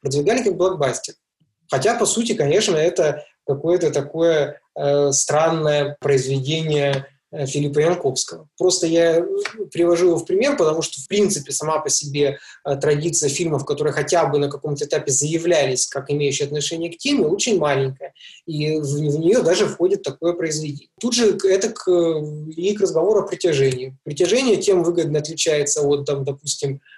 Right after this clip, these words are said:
э, «Чёрной молнии» или там от недавнего фильма «Спутник», как раз тем, что оно, глядя на него, ты узнаёшь именно архетипы, ты узнаёшь типовые ситуации, штампы. Но ты не можешь точно ткнуть пальцем и сказать: «Вот это взято из вот этого фильма».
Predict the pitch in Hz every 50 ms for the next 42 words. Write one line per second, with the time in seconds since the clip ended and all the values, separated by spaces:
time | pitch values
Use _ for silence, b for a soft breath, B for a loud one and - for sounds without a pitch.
0 | b b - 147 143 143 143 143 143 143 139 139 - 151 143 151 156 151 156 190
1 | 226 254 247 220 190 156 147 143 139 151 147 147 135 143 151 139 156 151 147 151
2 | 143 - - 151 147 147 - - - 247 254 254 214 165 - B B B B B
3 | 156 143 - 165 156 - - - 247 247 247 - - 151 151 151 151 165 170 165
4 | 160 156 156 B B - - 143 175 185 175 170 170 170 175 170 190 196 196 196
5 | 277 285 285 - - 202 190 170 - - 175 170 180 208 202 - - - - -
6 | 190 190 190 160 143 135 135 139 139 139 - - 143 - - 254 247 247 139 -
7 | - 180 180 165 160 156 147 - - 170 151 - 160 165 170 160 - - - -
8 | 185 226 254 240 - 147 - - - - 156 139 131 131 - _ _ B B B
9 | B B B B B B - 147 156 151 151 - 233 254 269 262 262 - - _
10 | - 151 160 180 208 202 190 175 - - - 202 190 - 156 139 139 - - 180
11 | 165 135 - - 226 247 226 - 170 143 - - - 151 139 143 - 135 143 -
12 | 247 254 208 156 135 147 190 202 202 165 135 139 143 151 156 147 143 139 143 -
13 | - - - _